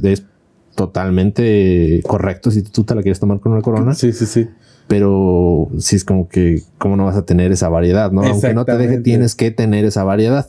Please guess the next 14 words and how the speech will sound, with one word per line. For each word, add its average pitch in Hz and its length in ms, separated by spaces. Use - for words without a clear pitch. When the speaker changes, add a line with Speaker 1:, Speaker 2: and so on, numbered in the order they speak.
Speaker 1:
Entonces 110 300
Speaker 2:
Sí, 107 60
Speaker 1:
yo 123 80
Speaker 2:
sí, 123 60
Speaker 1:
me 131 60
Speaker 2:
sí. 127 40
Speaker 1:
enfoqué 104 320
en 110 100
eso, 127 240
en 95 220
competirle 101 540
en 113 100
esas 113 560
grandes, 101 880